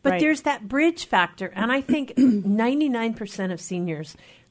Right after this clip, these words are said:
Speaker 1: go through that process, that they
Speaker 2: Right.
Speaker 1: may never, ever need senior living, but they may need a little bit of help, quote unquote,
Speaker 2: Right, yeah.
Speaker 1: um, to be able to,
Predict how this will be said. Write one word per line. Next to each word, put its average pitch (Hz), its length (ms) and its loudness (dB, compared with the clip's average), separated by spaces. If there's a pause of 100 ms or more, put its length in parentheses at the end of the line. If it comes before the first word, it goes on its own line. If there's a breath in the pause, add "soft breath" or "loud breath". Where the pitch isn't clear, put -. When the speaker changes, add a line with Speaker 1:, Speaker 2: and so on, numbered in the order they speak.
(100)
Speaker 1:
go 196 200 2
through 170 300 -4
that - 240 -10
process, - 500 -12
that 226 240 -2
they 302 120 0
Speaker 2:
Right. - 20 0
Speaker 1:
may 311 220 0
never, 294 460 0 (160)
ever 302 280 0
need 269 520 0
senior 240 340 -4
living, 214 400 -6 (300 loud breath)
but 233 160 -4
they 226 120 -2
may 233 420 0
need 233 440 -4
a 180 140 -6
little 175 320 0
bit 240 200 0
of 302 80 -2
help, 226 400 0
quote 185 220 -2
unquote, 185 460 0
Speaker 2:
Right, - 100 -14
yeah. 175 260 -4
Speaker 1:
um, 214 340 2 (120)
to 269 140 -4
be 262 200 2
able 320 280 4
to, 247 580 -2